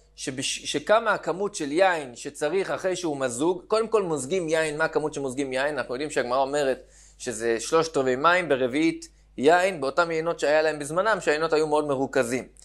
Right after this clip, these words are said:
אבל כמה הכמות שבסופו של דבר צריך להיות היין אחרי שמזגו אותו? רואים מפה שזה צריך להיות רביעית הלוג. עוד שאלה, מהו לצאת ביין מבושל?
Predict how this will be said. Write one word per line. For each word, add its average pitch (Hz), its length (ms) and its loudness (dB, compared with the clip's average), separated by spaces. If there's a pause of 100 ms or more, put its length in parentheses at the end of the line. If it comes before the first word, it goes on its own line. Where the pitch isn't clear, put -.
(360)
אבל 107 200 -2
כמה 165 280 2
הכמות 156 360 -2
שבסופו 139 360 -6
של 143 120 -6
דבר 143 180 2
צריך 143 220 0
להיות 139 200 0
היין 120 360 4
אחרי 135 200 0
שמזגו 113 460 -4
אותו? 185 340 -2 (220)
רואים 147 220 2
מפה 196 240 2
שזה 170 140 -4
צריך 165 180 -4
להיות 170 160 0
רביעית 131 360 -4
הלוג. 101 300 -4 (2250)
עוד 262 220 6
שאלה, 139 340 4 (280)
מהו 240 300 2
לצאת 233 500 2
ביין 185 580 2
מבושל? 160 640 2